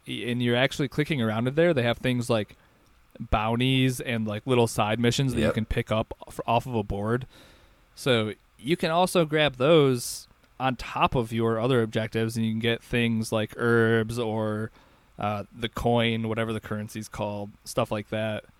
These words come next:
Speaker 2: So
Speaker 1: Um,
Speaker 2: when you guys first
Speaker 1: yeah.
Speaker 2: started the game, um, how did you do it? 'Cause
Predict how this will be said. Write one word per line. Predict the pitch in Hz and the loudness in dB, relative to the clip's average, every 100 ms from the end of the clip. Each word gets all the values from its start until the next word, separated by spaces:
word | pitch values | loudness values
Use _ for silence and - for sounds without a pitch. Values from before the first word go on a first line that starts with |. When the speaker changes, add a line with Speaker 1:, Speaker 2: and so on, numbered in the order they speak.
| _ _ _ _ _ _ _ - | _ _ _ _ _ _ _ -8
Speaker 2:
So | - 98 98 | 4 6 6
Speaker 1:
Um, | 123 123 113 | 4 -2 0
Speaker 2:
when | 98 101 | 2 4
you | 110 | 6
guys | 123 127 - | 8 8 6
first | - 110 - | 4 4 4
Speaker 1:
yeah. | |
Speaker 2:
started | - 101 104 101 | 6 6 4 0
the | 90 | -4
game, | 85 87 87 78 - _ - | -2 -2 -2 -6 -14 _ -2
um, | 82 80 80 - | 2 2 -2 0
how | 107 | 2
did | 120 110 | 2 0
you | 107 | 0
do | 98 101 | 4 4
it? | 82 | 4
'Cause | - 104 - - | -2 -6 -6 -8